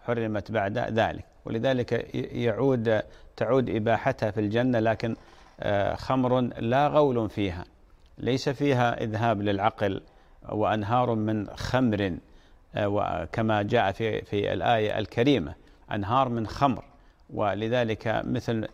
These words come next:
فالأشياء التي حرمت وهي في أصلها حلال، يعني في أصلها عفوًا مباحة، ثم حرمت ل-، آه، لسبب،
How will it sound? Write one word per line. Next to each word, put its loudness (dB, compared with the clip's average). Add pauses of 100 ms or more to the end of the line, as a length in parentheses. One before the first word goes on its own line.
(300)
فالأشياء 2
التي 0
حرمت -2 (600)
وهي 0
في -2
أصلها 0
حلال، 2 (460)
يعني -4
في -2
أصلها 0
عفوًا 0
مباحة، 0
ثم -4
حرمت 0
ل-، 0 (460)
آه، -2
لسبب، 0